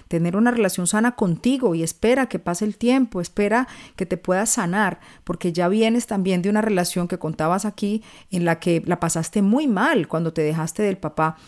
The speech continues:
de tu hijo, donde sufriste y pudiste alejarte. Es decir, esta ya no es la primera vez, reina, entonces esto no te va a quedar grande, pero sí es muy recomendable,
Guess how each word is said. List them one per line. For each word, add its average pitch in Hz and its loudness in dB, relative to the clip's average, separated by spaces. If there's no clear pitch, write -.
de 190 0
tu 190 0
hijo, 185 2
donde 202 4
sufriste 254 0
y 294 8
pudiste 254 4
alejarte. 165 2
Es 170 2
decir, 202 0
esta 180 -2
ya 240 4
no 240 6
es 233 4
la 226 2
primera 170 -2
vez, 190 2
reina, 208 0
entonces 202 -2
esto 185 -4
no 202 -2
te 202 -2
va 185 4
a 180 -2
quedar 180 -2
grande, 160 -2
pero 175 2
sí 190 0
es 190 0
muy 254 6
recomendable, 175 2